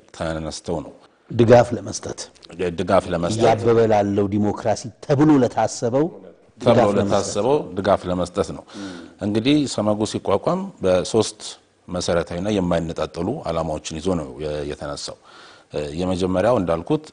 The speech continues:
Speaker 1: ዲሞክራሲያዊ ስርዓት እና አኗኗርንም ጭምር፣ እ፣ ማስተዋወቅ፣ ማስተዋወቅ፣ ማጎልበት በሚለው አንደኛው የመጀመሪያው፣ እ፣ የተነሳበት ዓላማ ነው። እ፣ ሁለተኛ፣ እ፣ እንግዲህ አገራችን ለዘመናት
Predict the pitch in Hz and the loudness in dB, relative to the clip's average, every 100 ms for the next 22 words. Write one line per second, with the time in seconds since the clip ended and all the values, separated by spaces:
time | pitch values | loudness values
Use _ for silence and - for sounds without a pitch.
0 | - 90 92 85 90 87 82 82 78 87 | -14 -8 -6 -2 -4 -2 -4 -4 -6 -6
1 | - 101 - - _ _ _ _ - 82 | -6 -6 -8 -20 _ _ _ _ -12 -4
2 | 85 95 - _ _ - 95 87 82 78 | -4 -4 -8 _ _ -2 0 0 0 -2
3 | 78 78 76 - 82 123 - _ _ _ | -4 -8 -8 -8 -4 -4 -6 _ _ _
4 | _ _ _ - 76 64 - _ _ _ | _ _ _ -10 -10 -10 -16 _ _ _
5 | 71 95 101 - 87 78 - - _ _ | -8 0 0 0 -4 -4 -8 -14 _ _
6 | _ 131 107 104 87 80 - 85 117 143 | _ -14 -14 -12 -8 -8 -6 -2 -2 -2
7 | 90 78 78 - 123 - - - 85 82 | -4 -4 -4 0 -2 -2 -10 -6 -4 -2
8 | - 90 85 85 85 82 82 80 80 110 | -4 -4 -6 -6 -6 -4 -4 -4 -2 -2
9 | 180 - _ _ - 78 78 85 82 82 | -4 -10 _ _ -10 -8 -8 -8 -8 -8
10 | 78 78 80 - 87 85 - - - - | -10 -8 -8 -4 -4 -4 -8 -20 -20 -20
11 | - - 85 80 - 107 107 - 110 117 | -20 -10 -6 -6 -6 -2 -2 0 -2 0
12 | 107 82 - - 90 82 76 87 87 95 | 0 -2 -8 -10 -6 -6 -8 -8 -4 -2
13 | 101 90 90 92 90 - 135 95 87 85 | 0 0 2 2 2 0 2 4 4 2
14 | 80 82 87 80 90 135 | 0 0 -2 0 -2 -2